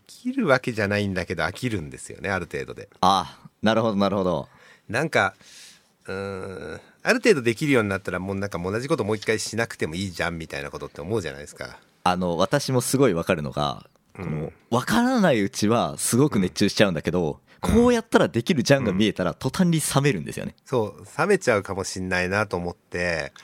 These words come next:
Speaker 2: めちゃくちゃわかる。
Speaker 1: そこはね、ちょっとね、大丈夫かなって心配してますね。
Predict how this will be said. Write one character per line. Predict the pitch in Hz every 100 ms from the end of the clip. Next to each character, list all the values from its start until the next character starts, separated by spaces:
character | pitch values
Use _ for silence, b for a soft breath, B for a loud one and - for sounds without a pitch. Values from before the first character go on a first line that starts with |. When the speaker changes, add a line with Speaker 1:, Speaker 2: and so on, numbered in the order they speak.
| B
Speaker 2:
め | -
ち | -
ゃ | -
く | -
ち | -
ゃ |
わ | 160
か | 147
る。 | -
Speaker 1:
そ | -
こ | - - 214
は | 208
ね、 | 196 190 180 175 156 -
ち | 160
ょ |
っ | 156 _ -
と | 117
ね、 | 104 101 98 95 92 90
大 | 92 107
丈 | 117
夫 | 104
か | 95
な | 92
っ |
て | - 80
心 | 92 82
配 | 85
し | 85
て | 85
ま | 78
す | -
ね。 | -